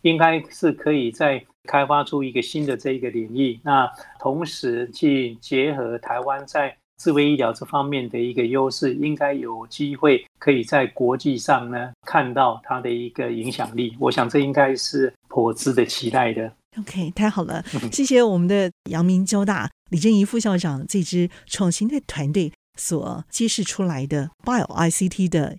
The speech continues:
Speaker 2: 研究曙光，同时也运用了我们的强项优势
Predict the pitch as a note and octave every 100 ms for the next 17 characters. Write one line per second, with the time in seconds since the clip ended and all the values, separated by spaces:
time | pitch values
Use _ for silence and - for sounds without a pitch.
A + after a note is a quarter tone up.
0 | - E3+ C#3+ E3 F#3+ D3+ - - D#3+ E3+
1 | D#3 F3 _ - G#3 G#3+ G3 G3 A3+ G#3
2 | F3 D#3 D3 D3 E3+ D#3+ D3+ - _ -
3 | D#3+ G#3+ G3 A#3 B3+ B3